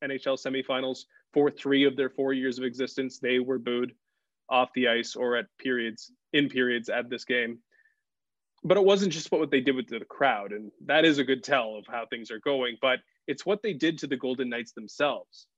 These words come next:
I mean, how often do you see Mark Stone slamming his stick off the boards and then slamming the door closed once he got onto the, onto the bench? And, you know, those moments of frustration, those bouts of, um,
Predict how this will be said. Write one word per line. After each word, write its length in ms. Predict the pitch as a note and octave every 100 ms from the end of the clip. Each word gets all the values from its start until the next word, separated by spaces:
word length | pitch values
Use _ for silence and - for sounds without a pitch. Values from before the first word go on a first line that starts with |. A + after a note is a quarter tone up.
| _ _ _
I 40 | D3
mean, 120 | C#3+
how 160 | G#3
often 280 | A3 G3 E3+
do 40 | D#3
you 60 |
see 160 | C#3+ C#3+
Mark 320 | B2 B2+ C#3
Stone 360 | - C#3 C3+ A#2
slamming 680 | - - C3 C3+ C#3+ C3+
his 220 | B2+ B2 -
stick 420 | C#3 B2 G2+ _ _ _ _
off 240 | C#3+ C#3 -
the 80 | B2
boards 380 | C3 C3 A#2+
and 100 | B2
then 80 | C3
slamming 680 | B2+ - C#3+ C#3+ C#3+ C#3+ C3
the 60 | B2
door 240 | C3 B2+
closed 460 | - C#3 C3 A#2 A#2
once 200 | B2+ B2+
he 100 | B2+
got 220 | B2 B2
onto 220 | B2 A#2+
the, 120 | A#2 A2+ _
onto 240 | B2+ A#2+
the 60 | A2+
bench? 400 | B2 A#2 G#2 - _ _ _ _ _ _ _ -
And, 380 | C#3 C3+ B2+
you 140 | B2 D3+
know, 120 | C#3+
those 200 | D3 C3+
moments 260 | D3+ F3 C#3+
of 80 |
frustration, 520 | C#3 C#3+ - C#3+ C#3 B2
those 180 | A#2+
bouts 420 | - C#3 C#3 C3 C3+
of, 240 | A#2+ A2 _ _ _ _ _ -
um, 480 | A#2+ A#2 G#2+ G#2